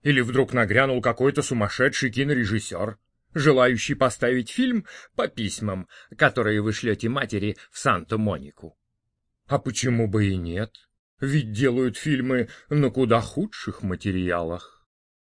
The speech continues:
Однако на этот раз Эдельштейн твёрдо решил не реагировать на звонок. Лёжа на диване с закрытыми глазами, он громко сказал: "Я никого не жду". "Да знаю",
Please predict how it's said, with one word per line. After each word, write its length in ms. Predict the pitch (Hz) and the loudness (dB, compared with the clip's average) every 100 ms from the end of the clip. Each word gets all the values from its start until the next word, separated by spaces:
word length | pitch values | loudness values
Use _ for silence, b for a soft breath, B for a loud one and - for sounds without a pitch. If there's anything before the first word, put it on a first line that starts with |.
| _ _ _ | _ _ _
Однако 540 | 117 101 113 117 120 | -2 0 2 2 2
на 160 | 113 107 | 2 2
этот 240 | 120 110 | 2 0
раз 380 | - 104 117 - B B | 0 0 -2 -12 B B
Эдельштейн 840 | - 131 127 117 - 139 147 151 - B _ | -2 2 4 2 0 2 2 0 -4 B _
твёрдо 480 | 196 113 90 90 104 | 2 4 2 0 0
решил 500 | 107 - 247 208 B - | -2 0 0 0 B 2
не 180 | 202 151 | 4 4
реагировать 640 | 131 87 110 95 95 - | 2 2 0 0 -2 -2
на 140 | 107 | -2
звонок. 680 | 87 92 85 78 _ _ _ _ _ _ _ _ - | 0 -2 -4 -8 _ _ _ _ _ _ _ _ 0
Лёжа 380 | 117 117 110 | 2 2 2
на 100 | 107 | -2
диване 400 | 92 95 101 123 | -2 -2 -2 -2
с 60 | 104 | -2
закрытыми 500 | 104 - 113 117 104 | -2 -2 -4 -2 -2
глазами, 640 | 92 87 80 139 151 143 B B B | -2 -2 0 -2 0 -4 B B B
он 280 | 143 107 95 | 0 2 0
громко 580 | 95 92 139 120 - 113 | -2 -2 -4 -6 -6 -6
сказал: 680 | - 107 104 85 92 - _ _ _ _ _ _ _ | -4 -4 -2 -4 -8 -10 _ _ _ _ _ _ _
"Я 480 | 180 110 131 170 170 B | -6 -2 4 4 2 B
никого 640 | 240 220 180 151 135 110 135 | 2 4 4 2 0 0 -4
не 180 | 139 147 | -4 -6
жду". 480 | 113 98 98 87 _ _ _ _ _ _ _ _ - | -8 -8 -8 -10 _ _ _ _ _ _ _ _ -4
"Да 300 | 202 170 220 | 0 6 6
знаю", 920 | 110 113 131 151 160 135 92 80 - | 4 0 0 2 4 2 2 -4 -10